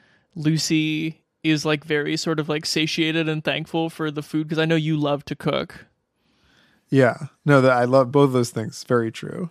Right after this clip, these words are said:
Speaker 1: Brings you, like, a sense of accomplishment and
Speaker 2: It does.
Speaker 1: Yeah, I think that as somebody who's often on the receiving end of the food, like, I try as often as I can to be like, "Do you have any idea, Sarah, like, how much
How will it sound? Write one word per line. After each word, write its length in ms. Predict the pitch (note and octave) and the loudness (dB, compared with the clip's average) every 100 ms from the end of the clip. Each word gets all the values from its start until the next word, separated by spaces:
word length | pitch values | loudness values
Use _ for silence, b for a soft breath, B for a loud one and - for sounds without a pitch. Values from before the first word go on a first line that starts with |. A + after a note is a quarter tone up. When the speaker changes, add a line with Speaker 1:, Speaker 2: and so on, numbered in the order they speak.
| - | -2
Speaker 1:
Brings 260 | E3 D#3+ D3+ | 0 2 2
you, 120 | D3 | 0
like, 120 | C#3+ | 0
a 60 | C#3+ | -4
sense 240 | C#3+ C#3+ | -6 -6
of 100 | D3 | -6
accomplishment 720 | D3+ G#3 A3 D#3 - C#3 B2+ | -4 -4 -4 -6 -8 -8 -8
and 300 | C3 B2+ E3 _ _ _ _ - | -8 -10 -12 _ _ _ _ -4
Speaker 2:
It 140 | B2+ | -2
does. 540 | B2+ A2+ - - - - - | 2 2 0 -6 -8 -10 -2
Speaker 1:
Yeah, 220 | C#4 G#3 | 2 4
I 100 | F3+ | 2
think 220 | C4 A#3 | 0 -2
that 160 | G#3 F#3 | -2 2
as 160 | G3 | 0
somebody 340 | - A#3 A3+ G3 | 2 0 2 0
who's 160 | F#3+ | 0
often 300 | F3+ E3+ F#3 | 2 0 2
on 100 | F3 | 0
the 80 | E3 | 0
receiving 520 | D3 C#3+ - G3 F3+ | -2 -2 -2 0 0
end 120 | D3+ C#3 | 0 -2
of 80 | |
the 80 | C3+ | -6
food, 260 | - C#3+ C#3 | -6 -6 -4
like, 180 | C#3+ C#3+ | -6 -6
I 100 | D3 | -6
try 300 | - E3 D3 | 0 2 2
as 140 | C#3 | 0
often 340 | - D#3 F3 D3+ | 0 0 0 -4
as 120 | C#3 | -4
I 120 | C3 | -6
can 320 | C3 D#3 D3+ D3 | -6 -4 -2 -4
to 120 | C#3+ | -8
be 140 | D3 | -6
like, 300 | D#2 C2 - B B B | -4 -4 -6 B B B
"Do 80 | |
you 40 | C#4 | 2
have 100 | C4 | 4
any 260 | G3 G#3 A3 | 4 4 4
idea, 640 | G#3 D#3 - F#3 F#3+ F#3+ | 2 2 -4 0 0 0
Sarah, 340 | - F#3 G3 | 0 2 0
like, 180 | F#3 E3 | -2 -4
how 340 | - - F3 F3 | -6 -2 0 2
much 640 | E3 D#3 E3 - - | 2 0 -2 -6 -8